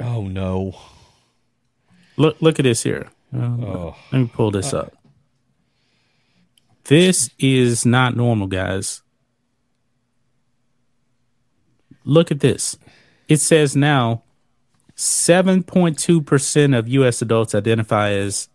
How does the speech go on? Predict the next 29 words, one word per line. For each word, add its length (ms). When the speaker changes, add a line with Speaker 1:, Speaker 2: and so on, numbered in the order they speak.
Speaker 2:
a 80
part 280
of 60
the 140
alphabet 480
people. 340
Seven 400
point 260
two 160
percent. 460
But 240
guess 380
who 180
is 300
the 280
overwhelming 600
majority? 500
L-, 120
look 180
at 80
this, 160
guys. 380
Speaker 1:
Twenty 400
percent. 300
Speaker 2:
Twenty 340
percent 760
of 160
Gen 340
Z 400